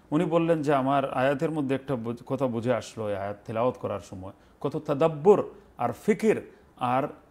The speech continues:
অন্তর্নিহিত মর্ম অনুধাবনের একটা মানসিকতা নিয়ে তারা তিলাওয়াত করতেন, সেটা আমাদের বুঝবার বিষয়।" বলছেন যে, এই আয়াতের মধ্যে আল্লাহ বলছেন যে, স্মরণ, সেই কথাটা অনেক স্মরণীয়, স্মরণযোগ্য, মনে রাখার মতো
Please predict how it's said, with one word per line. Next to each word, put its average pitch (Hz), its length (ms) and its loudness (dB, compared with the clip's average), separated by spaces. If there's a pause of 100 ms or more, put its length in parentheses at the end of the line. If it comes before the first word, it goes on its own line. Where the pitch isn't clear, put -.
(380)
অন্তর্নিহিত 196 720 2
মর্ম 147 420 4
অনুধাবনের 175 800 2 (420)
একটা - 360 -2 (640)
মানসিকতা 185 600 0
নিয়ে 175 180 -2
তারা 156 220 0
তিলাওয়াত 113 380 2
করতেন, 87 380 -12
সেটা 151 220 -2
আমাদের 139 240 0
বুঝবার 113 440 -2
বিষয়।" 95 300 -14 (880)
বলছেন 151 440 0 (360)
যে, 131 120 0
এই 143 220 0
আয়াতের 143 300 2
মধ্যে 139 260 0
আল্লাহ 127 200 2
বলছেন 117 380 -4
যে, - 100 -12 (160)
স্মরণ, 143 360 -2
সেই 180 280 -2
কথাটা 180 340 0
অনেক 160 260 0
স্মরণীয়, 160 640 0 (220)
স্মরণযোগ্য, 165 840 2 (260)
মনে 180 240 6
রাখার 202 380 4
মতো 135 320 -4